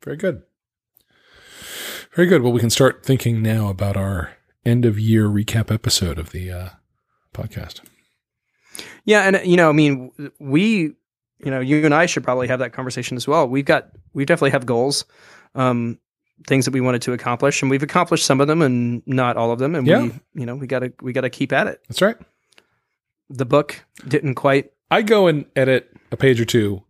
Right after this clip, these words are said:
Speaker 1: every now and then, but yeah, our momentum fell off on that.
Speaker 2: Yeah, we, <laughs> I'm doing technical writing for, uh, for software manuals. So,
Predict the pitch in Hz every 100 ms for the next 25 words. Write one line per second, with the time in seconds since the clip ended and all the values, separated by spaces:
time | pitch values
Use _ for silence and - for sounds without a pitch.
0 | - 107 107 107 101 98 78 - 104 -
1 | - 113 113 110 117 113 120 120 113 107
2 | 117 98 98 - 80 78 - _ - _
3 | _ _ _ _ 143 135 131 123 123 131
4 | 127 - 107 - - 381 214 - _ -
5 | - - - - 143 143 147 131 120 135
6 | 135 127 127 123 120 120 123 - 123 120
7 | 113 107 - 123 117 113 104 123 - _
8 | - - 123 - 123 120 110 110 104 107
9 | - 117 107